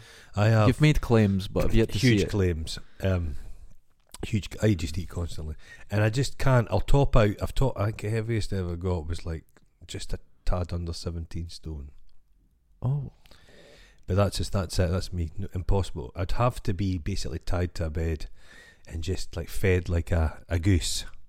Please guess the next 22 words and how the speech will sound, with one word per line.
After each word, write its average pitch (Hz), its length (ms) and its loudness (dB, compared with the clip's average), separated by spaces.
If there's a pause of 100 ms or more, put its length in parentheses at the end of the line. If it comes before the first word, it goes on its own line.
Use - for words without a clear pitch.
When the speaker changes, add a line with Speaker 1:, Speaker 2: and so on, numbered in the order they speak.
(380)
Speaker 2:
Yeah, 120 180 2
just 101 220 -4
a 110 40 0
tube. - 380 2
Speaker 1:
Just 110 240 6
a 104 60 4
tube 101 400 2
down 92 220 2
the 90 40 0
throat. 95 380 2
Speaker 2:
Mm. 95 360 4
Speaker 1:
Or, 90 140 0
like, 87 300 -2
I 73 80 -10
l-, 87 200 -6
imagine 107 380 4
Speaker 2:
I'd 87 120 -4
Speaker 1:
butter. 117 320 8
What 139 160 4
would 151 120 4
you 123 60 2
f-, - 100 -4